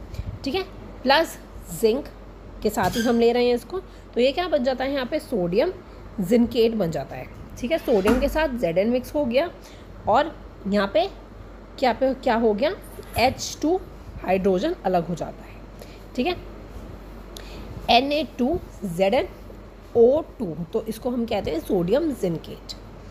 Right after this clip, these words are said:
ठीक है, तो ऐसे एक दोनों क्या करेगा, रिएक्ट करते हैं।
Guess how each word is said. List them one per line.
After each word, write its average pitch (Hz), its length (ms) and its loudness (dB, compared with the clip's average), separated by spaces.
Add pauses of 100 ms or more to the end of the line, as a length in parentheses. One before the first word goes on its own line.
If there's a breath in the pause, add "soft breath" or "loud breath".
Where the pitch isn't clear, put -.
(460 loud breath)
ठीक 294 160 0
है, 415 80 2 (160)
तो - 80 -2
ऐसे 214 320 0
एक 277 140 0
दोनों 226 220 4
क्या 247 120 0
करेगा, 226 280 0
रिएक्ट 190 640 0
करते - 280 -8
हैं। 165 100 -10